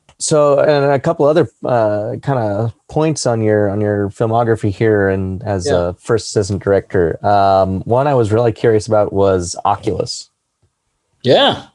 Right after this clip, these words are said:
Speaker 1: Uh, what was that
Speaker 2: Uh,
Speaker 1: like, working with, uh, Flanagan?
Speaker 2: Um, it was interesting. He's an interesting guy.
Speaker 1: Mm-hmm.
Speaker 2: Um,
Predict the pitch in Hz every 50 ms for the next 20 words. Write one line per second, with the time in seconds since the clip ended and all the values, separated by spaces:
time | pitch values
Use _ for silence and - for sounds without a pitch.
0 | _ _ _ _ _ _ - 107 110 113 113 113 120 143 180 147 139 151 170 -
1 | 123 104 95 92 - - - 113 117 110 - - 110 107 104 107 104 104 95 -
2 | _ - 107 101 98 95 92 90 90 - 120 113 113 117 113 98 90 - - 117
3 | _ _ - - - - _ _ _ _ _ - - - _ - 160 170 180 190
4 | 190 190 190 180 - - - _ - - - _ _ _ - - _ _ - -
5 | 208 233 277 285 294 254 202 262 277 269 277 269 - - 294 262 269 285 202 247
6 | 269 247 311 247 240 240 240 - - 214 190 170 175 156 156 170 185 202 226 233
7 | 220 - - - 151 151 151 151 156 156 151 156 151 - - -